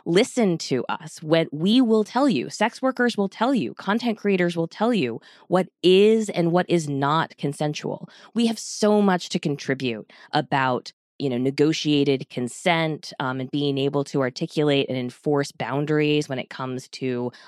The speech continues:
our bodies and our images. But we cannot do that when all erotic expression or all sex work is conflated with exploitation and violence.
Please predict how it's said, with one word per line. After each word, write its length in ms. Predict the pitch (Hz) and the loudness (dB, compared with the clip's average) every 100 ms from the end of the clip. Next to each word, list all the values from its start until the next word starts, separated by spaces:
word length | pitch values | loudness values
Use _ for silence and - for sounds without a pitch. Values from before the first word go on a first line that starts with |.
| - | -6
our 160 | 120 | -4
bodies 680 | 117 131 147 160 160 151 143 | -2 0 2 4 4 4 2
and 180 | - 127 | -2 -6
our 160 | 123 - | -6 -2
images. 680 | 147 170 143 135 131 123 - - - | 0 2 0 0 0 -2 -8 -20 -4
But 120 | - - | -2 0
we 140 | 180 - | 0 -2
cannot 840 | - - 190 185 185 170 156 135 | -14 -2 2 4 4 2 -2 -4
do 260 | 151 170 170 | 2 4 4
that 360 | 131 113 110 - - | 0 -4 -8 -14 -12
when 260 | - 147 139 - _ | 0 0 0 -6 _
all 420 | - 151 156 151 | 2 4 4 2
erotic 380 | 147 139 139 139 | 0 -2 -4 -6
expression 720 | 131 - 123 123 - 123 117 | -12 -6 -4 -4 -4 -4 -4
or 240 | 120 127 - - | -4 -2 -4 0
all 340 | 139 147 139 | 2 2 0
sex 360 | 139 131 - - | -2 -4 -4 -8
work 260 | 117 110 - | -8 -6 -4
is 120 | 135 | -4
conflated 1000 | - - 135 - - 151 156 135 110 107 - - _ | -6 -8 -8 -8 0 4 4 2 -4 -10 -16 -20 _
with 320 | 143 151 127 - | 2 2 2 -4
exploitation 580 | 131 - 127 117 113 - | -8 -4 -6 -6 -10 -10
and 140 | 113 - | -14 -14
violence. 500 | - - - - | -16 -16 -18 -20